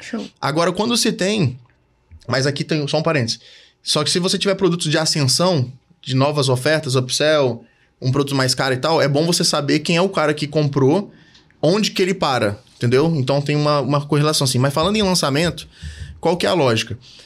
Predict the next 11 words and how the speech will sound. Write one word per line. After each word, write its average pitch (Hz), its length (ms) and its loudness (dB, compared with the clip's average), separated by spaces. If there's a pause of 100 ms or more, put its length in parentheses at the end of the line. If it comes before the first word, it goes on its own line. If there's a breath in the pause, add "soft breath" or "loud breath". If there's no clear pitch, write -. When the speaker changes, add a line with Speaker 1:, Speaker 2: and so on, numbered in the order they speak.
(320 loud breath)
Speaker 2:
Você 147 300 2
falar 196 600 0
no, 165 520 4
no 156 220 2
lançamento, 156 480 2
você 170 180 0
toca 214 260 0
trinta 190 320 0
mil 175 120 2
de 175 100 0
tráfego, 175 600 0